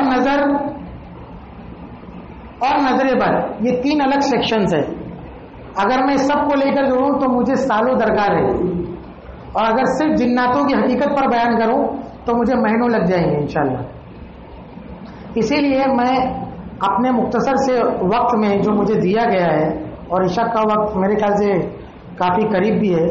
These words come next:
سوال و جواب کا سیکشن کافی لمبا ہوگا انشاءاللہ، تو کوشش یہ کریں کہ جادو کے اوپر سوالات کریں تو بہتر ہوگا انشاءاللہ۔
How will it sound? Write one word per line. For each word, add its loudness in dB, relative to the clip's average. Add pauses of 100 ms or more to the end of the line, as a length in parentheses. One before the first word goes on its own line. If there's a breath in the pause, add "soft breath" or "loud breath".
سوال 2
و 2
جواب 2
کا 0
سیکشن 0
کافی 0
لمبا 2
ہوگا 2
انشاءاللہ، 0 (1200)
تو 0 (260)
کوشش 2
یہ 2
کریں 2 (100)
کہ 2
جادو 2
کے 2
اوپر 2
سوالات 2
کریں 2
تو 0
بہتر 2
ہوگا 0
انشاءاللہ۔ -10